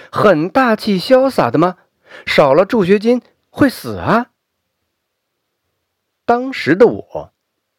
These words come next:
也完全顾不上这些了。按照我的规划，大四开始，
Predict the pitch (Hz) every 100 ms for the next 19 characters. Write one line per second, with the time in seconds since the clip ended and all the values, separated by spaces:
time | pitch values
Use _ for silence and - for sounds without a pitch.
0 | _ - 113 92 95 127 160 107 95 104
1 | 120 139 _ _ _ 240 120 92 95 -
2 | 143 85 87 - 82 76 - _ _ _
3 | _ _ _ _ _ _ 131 117 113 107
4 | 95 87 85 - _ 107 90 - 90 90
5 | 147 175 - 143 _ _ _ _ _ _
6 | _ 214 180 139 - 175 123 180 190 190
7 | - 80 - 90 85